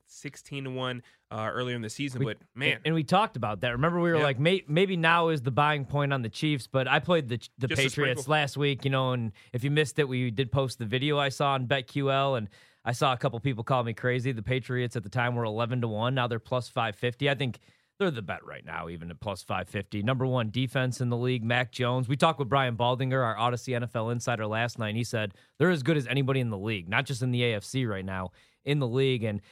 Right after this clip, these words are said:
Speaker 2: you know, I said they're not asking Mac Jones to do a whole lot, and he's like, "I, I disagree. I think they're asking him to do a whole lot." They're able to run the football, and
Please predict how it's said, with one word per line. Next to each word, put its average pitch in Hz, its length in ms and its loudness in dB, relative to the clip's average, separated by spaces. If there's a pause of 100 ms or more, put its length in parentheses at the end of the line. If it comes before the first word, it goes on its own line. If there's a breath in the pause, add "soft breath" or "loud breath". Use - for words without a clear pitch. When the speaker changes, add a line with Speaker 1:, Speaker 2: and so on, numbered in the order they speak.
(120)
Speaker 2:
you 123 60 2
know, 147 80 6
I 156 40 4
said 160 160 0
they're 143 80 -2
not 147 140 2
asking 139 300 0
Mac 131 180 2
Jones 127 240 0
to 107 80 -6
do 147 160 2
a 131 60 2
whole 127 100 0
lot, 113 140 2
and 110 80 -2
he's 123 140 -2
like, 113 120 0
"I, 170 300 4
I 151 80 4
disagree. 143 500 0
I 135 60 2
think 170 160 -4
they're 127 100 2
asking 123 240 0
him 127 140 0
to 117 80 -2
do 123 180 -2
a 113 60 0
whole 110 160 -2
lot." 139 280 2 (280 soft breath)
They're 151 140 2
able 147 160 2
to 123 100 -2
run 156 220 2
the 147 100 -2
football, 147 580 0 (260 soft breath)
and 127 540 0